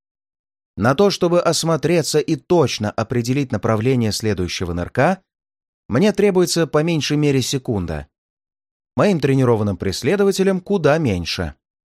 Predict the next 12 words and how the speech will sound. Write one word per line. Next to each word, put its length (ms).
А 120
значит, 340
секунды 480
у 60
меня 240
нет. 480
Снова 400
мучительно 680
долго 600
раздвигаю 640
лиловый 420
кисель. 640